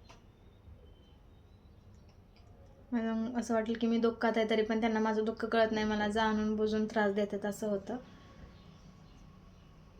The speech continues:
म्हणून हा निर्णय घेतला. तसे त्याच्या मागं भरपूर कारणं आहेत, पण सोनूचं गाणं कारण मेन आहे, त्यासाठी मी माघारी घेते.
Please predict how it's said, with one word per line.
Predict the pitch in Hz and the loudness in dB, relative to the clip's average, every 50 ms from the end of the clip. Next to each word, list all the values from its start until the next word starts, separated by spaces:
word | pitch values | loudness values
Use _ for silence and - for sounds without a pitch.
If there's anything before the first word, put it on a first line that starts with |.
| - - - - - - | -20 -20 -20 -14 -10 -8
म्हणून | 226 220 226 226 | -6 -4 -4 -4
हा | 220 214 208 | -2 -2 -2
निर्णय | 208 214 214 208 202 208 208 | -2 -2 -2 -2 -2 -2 -2
घेतला. | 208 214 214 214 - 226 214 214 - | -2 -4 -4 -6 -6 -6 -6 -6 -6
तसे | 220 208 214 | -6 -6 -4
त्याच्या | 208 220 220 214 220 | -2 0 0 2 2
मागं | 220 220 214 214 220 | 0 0 0 0 2
भरपूर | 233 233 - - 240 240 | 2 0 2 0 -2 0
कारणं | - 262 247 226 220 220 | 2 2 2 2 2 -2
आहेत, | 214 208 220 214 | 0 0 0 0
पण | 220 226 247 - - - - - - - - - - - - - - - - - - - - - - - - - - 247 | 0 -2 -4 -6 -8 -18 -20 -20 -20 -20 -20 -20 -20 -20 -20 -20 -20 -20 -20 -20 -20 -20 -20 -20 -20 -20 -20 -12 -12 -8
सोनूचं | 240 - 262 240 233 240 233 233 | -4 0 4 4 6 6 4 2
गाणं | 226 233 226 226 220 226 220 226 | 2 2 2 2 0 -2 -2 2
कारण | - 240 226 220 214 214 214 | 2 4 4 4 4 2 2
मेन | 214 214 214 208 202 | 2 2 2 2 0
आहे, | 202 233 233 - - - - - - - - - | 0 -2 -6 -8 -16 -20 -20 -20 -20 -20 -16 -4
त्यासाठी | - 214 220 220 226 - 240 - 240 | 0 0 0 2 0 -2 0 2 2
मी | 226 226 226 | 2 2 2
माघारी | 226 233 233 220 208 202 202 202 208 | 4 4 4 4 4 2 2 2 2
घेते. | 208 208 214 208 - - 208 220 240 | 2 2 0 0 0 -4 -6 -6 -6